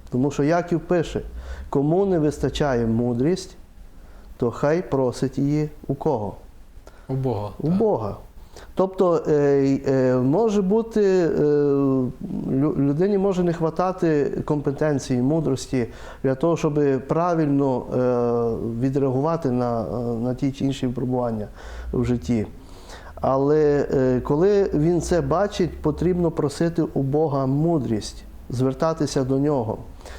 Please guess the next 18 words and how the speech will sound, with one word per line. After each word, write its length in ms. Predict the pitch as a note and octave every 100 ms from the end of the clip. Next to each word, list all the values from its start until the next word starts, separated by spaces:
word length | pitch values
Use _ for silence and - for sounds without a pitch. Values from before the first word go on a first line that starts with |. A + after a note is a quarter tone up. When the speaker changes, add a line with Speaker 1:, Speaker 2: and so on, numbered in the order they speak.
| -
Speaker 1:
Тому 180 | C#3 D#3
що 160 | D#3 C#3+
саме 380 | E3 E3+ E3
Він 400 | C#3 D3 F3+ C#3 -
є 220 | C3 C#3+
джерелом 480 | C3 C3 B2+ C3+ C3+
мудрості. 680 | C3 C3+ A#2+ B2 - F3+ F#3+ - - - - - -
І 440 | C3 B2+ B2+ B2 - -
дальше 360 | C#3+ G3 -
Яків 360 | F#3+ F3+ F3 F3
говорить, 420 | D3+ E3 F#3+ D#3+
що 360 | - D3 C3+ - B2+
Він 240 | B2+ F#3+
є 120 | F3+ D#3+
той, 360 | G3+ G#3 F3+
який 280 | D#3 - F3
дає 320 | D#3 D#3 D#3+
щедро, 640 | - - C3 A#2 B2 F3